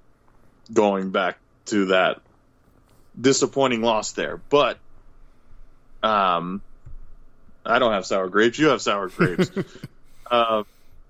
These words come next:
Speaker 1: the, uh, I'm not that terrified of the Ravens offense, if I'm gonna be a hundred percent honest.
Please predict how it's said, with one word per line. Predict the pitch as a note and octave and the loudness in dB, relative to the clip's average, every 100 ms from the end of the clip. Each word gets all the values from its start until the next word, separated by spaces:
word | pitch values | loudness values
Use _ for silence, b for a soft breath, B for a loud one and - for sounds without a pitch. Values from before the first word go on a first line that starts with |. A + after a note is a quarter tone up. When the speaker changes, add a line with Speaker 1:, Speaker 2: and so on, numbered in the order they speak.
| _ _ | _ _
Speaker 1:
the, | C#3+ C#3 C3+ C3 | -2 2 4 4
uh, | B2+ A#2+ A#2 - - - - - - - - - - - - _ - | 4 2 0 -4 -16 -20 -20 -20 -20 -20 -20 -20 -20 -20 -20 _ -2
I'm | C#3+ F3+ G3 | 0 2 2
not | G3+ G3 - - _ _ | 2 0 -6 -16 _ _
that | C#3+ D3+ - | -4 -4 -6
terrified | C#3 E3+ C3 G#2 F2 D2 E2 _ - | -2 2 2 0 -4 -4 -8 _ -4
of | G#2+ G2+ G#2 | -4 -4 -2
the | A2 G#2+ G#2 G#2 G2+ - | 0 2 0 -2 -8 -2
Ravens | A#2+ A2+ G#2 G2+ F#2+ - | 4 4 4 0 0 -4
offense, | G#2 G#2+ - C#2+ - - - - - - - _ - - | 0 0 -2 -6 -6 -8 -8 -10 -20 -20 -20 _ -16 -2
if | A2 | 2
I'm | G#2+ G#2+ | 4 4
gonna | A2+ | 4
be | G#2 G#2+ | 4 2
a | |
hundred | G#2 G#2+ G2 | 2 0 -2
percent | G2+ - F#2+ E2 | -6 -4 -2 0
honest. | G2 F#2 - - - | 0 0 -2 -8 -10